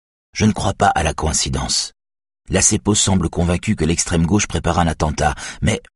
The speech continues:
Ils le pensent toujours, c'est leur boulot », dit Pollock en souriant. « Quoi qu'il en soit,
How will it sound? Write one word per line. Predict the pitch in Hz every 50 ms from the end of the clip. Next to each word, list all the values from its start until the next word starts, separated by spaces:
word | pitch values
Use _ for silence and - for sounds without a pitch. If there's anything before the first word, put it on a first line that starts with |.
| -
Ils | - - 73 80 82
le | 87 82
pensent | - - 90 90 90 -
toujours, | - - 92 90 87 90 98 95 87 71 65 - - - 78
c'est | - - -
leur | 67 76 82 80
boulot », | 80 80 85 92 92 92 90 76 71 - - _ _ _ _ _ _ _ - -
dit | 65 67 71
Pollock | 67 - 76 78 78 76 67 -
en | 69
souriant. « | 73 - - 60 65 65 64 62 - - _ _ _ _ _ _ _ _ _ _ _ _ _ _ _ _ _ _ _ -
Quoi | - 127
qu'il | 120 135 135 117
en | 110
soit, | 104 - - 113 117 110 92